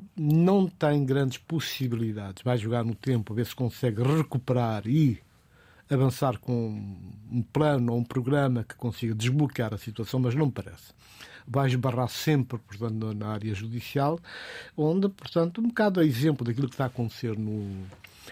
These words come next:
no Peru, eh, há aí um pacto, um acordo, não é? Eh, não conhecido, mas funcional entre o poder económico e a justiça.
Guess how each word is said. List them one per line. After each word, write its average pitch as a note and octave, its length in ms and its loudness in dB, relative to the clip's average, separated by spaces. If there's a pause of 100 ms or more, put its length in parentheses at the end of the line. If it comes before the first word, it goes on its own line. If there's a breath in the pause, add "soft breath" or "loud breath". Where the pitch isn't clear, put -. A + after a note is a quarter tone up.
(140)
no B2 160 2
Peru, C3 500 0
eh, C#3+ 460 4 (180)
há C3 100 -2
aí B2+ 180 4
um A#2+ 280 2
pacto, A2 520 -4
um G#2 100 -4
acordo, G2+ 640 -2 (260)
não A2 100 -8
é? A2 40 -10 (680 loud breath)
Eh, A2 640 0 (360)
não B2+ 580 2
conhecido, D#3+ 880 0 (320 loud breath)
mas B2 140 2
funcional C3+ 800 2
entre B2+ 420 2
o B2 240 0
poder A#2 360 0
económico B2 920 0
e B2 380 0
a B2 100 0
justiça. - 600 -10